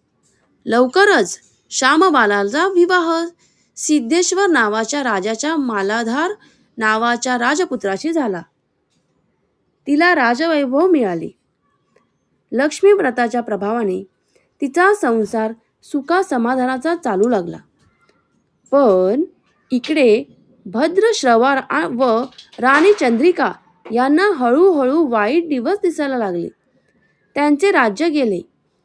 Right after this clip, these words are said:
त्यांचे सगळे वैभव, ऐश्वर्य लयाला गेले. चंद्रिका राणी होती,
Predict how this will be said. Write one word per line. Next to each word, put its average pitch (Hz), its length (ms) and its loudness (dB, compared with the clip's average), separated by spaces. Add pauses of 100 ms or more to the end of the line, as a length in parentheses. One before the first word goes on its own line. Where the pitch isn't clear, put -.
(180)
त्यांचे 262 500 0
सगळे 269 480 0
वैभव, 233 560 0 (460)
ऐश्वर्य 254 600 0 (500)
लयाला 302 440 4
गेले. 196 300 -2 (1000)
चंद्रिका 302 960 2 (120)
राणी 214 360 2
होती, 185 380 -2